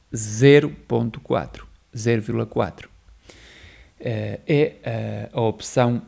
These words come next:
A. Ok? Passamos à questão um ponto dois.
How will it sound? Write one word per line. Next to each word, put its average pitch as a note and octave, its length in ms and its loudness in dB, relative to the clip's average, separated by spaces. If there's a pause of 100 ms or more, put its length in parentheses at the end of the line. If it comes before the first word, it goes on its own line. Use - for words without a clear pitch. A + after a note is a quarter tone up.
A. A2+ 300 -4 (2000)
Ok? E3 380 -2 (840)
Passamos D3 580 2
à A2+ 160 -4
questão A2+ 460 0
um F3+ 160 6
ponto B2+ 300 0
dois. D#3+ 400 4